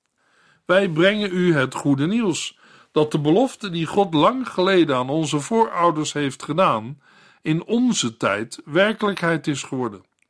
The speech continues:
God heeft die belofte vervuld door Jezus weer levend te maken. Dat komt overeen met wat in de tweede psalm staat: "Jij bent mijn zoon,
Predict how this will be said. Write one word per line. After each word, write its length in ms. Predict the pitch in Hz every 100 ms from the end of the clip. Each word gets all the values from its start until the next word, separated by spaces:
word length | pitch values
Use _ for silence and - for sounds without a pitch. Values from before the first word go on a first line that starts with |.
| _ _ _ _ _ _
God 360 | - 226 233 -
heeft 340 | 196 208 -
die 140 | 202
belofte 520 | 165 139 185 190 - 160
vervuld 640 | 127 107 131 160 175 - _ - _
door 200 | - 139
Jezus 560 | 131 170 196 143 120 104
weer 180 | 117
levend 440 | 127 190 190 180 165
te 80 | 165
maken. 460 | 160 143 - 90 _ _ _ _ _ _ _ _ _
Dat 220 | 185 180
komt 320 | - 202 175
overeen 640 | 180 180 160 190 190 135 147
met 180 | 165 160
wat 260 | 165 165
in 180 | 165 160
de 140 | 143
tweede 400 | 139 190 196 156
psalm 460 | 131 - 214 208 202
staat: 480 | - 175 143 117 - _ _
"Jij 360 | - 165 180 160
bent 300 | 170 160 143
mijn 240 | 131 135
zoon, 500 | 117 175 233 233 143